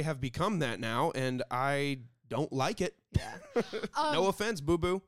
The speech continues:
Speaker 2: so let me ask you this, because an ex-boyfriend of mine still has pictures of me on his Instagram, and he's been dating this new girl for, like, ye-,
Speaker 1: Okay.
Speaker 2: for, like, a, probably two or two and a half years.
Speaker 1: Yep.
Speaker 2: I think that's weird.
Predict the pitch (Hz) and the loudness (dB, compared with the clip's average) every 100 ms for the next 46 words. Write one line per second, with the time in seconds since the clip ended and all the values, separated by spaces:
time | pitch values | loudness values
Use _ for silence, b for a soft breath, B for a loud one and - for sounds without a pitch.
0 | - - 330 269 247 294 339 330 226 185 | -12 -4 -4 -2 -4 -4 -4 -6 -6 -8
1 | 208 202 208 180 165 _ 208 208 - 208 | -8 -10 -6 -8 -10 _ -12 -10 -8 -10
2 | - - 226 208 214 202 180 170 165 160 | -10 -12 -8 -8 -6 -10 -8 -6 -6 -6
3 | 165 180 196 _ _ _ _ _ - - | -10 -14 -18 _ _ _ _ _ -18 -14
4 | - 196 202 220 - 196 - 175 175 160 | -6 -6 -4 -8 -10 -12 -12 -14 -12 -12
5 | 151 156 165 262 302 - 190 - 165 170 | -12 -12 -14 -14 -12 -12 -14 -14 -14 -14
6 | - 170 135 156 165 175 180 165 170 180 | -14 -16 -14 -14 -14 -14 -14 -8 -6 -8
7 | - 156 147 143 - 175 170 131 - - | -10 -16 -16 -18 -18 -6 -2 -4 -6 -12
8 | 175 165 - - - 175 170 - - _ | -10 -10 -12 -20 -18 -16 -16 -20 -20 _
9 | - 262 359 262 196 _ _ - 202 175 | -10 -6 -4 -4 -6 _ _ -14 -12 -12
10 | 147 - 190 175 165 208 254 - - _ | -14 -14 -14 -14 -14 -14 -14 -14 -20 _
11 | _ - - B B B B _ - 269 | _ -8 -8 B B B B _ -4 -4
12 | 339 370 320 294 262 214 185 180 139 87 | -4 -6 -6 -6 -6 -10 -8 -8 -8 -12
13 | 240 | -18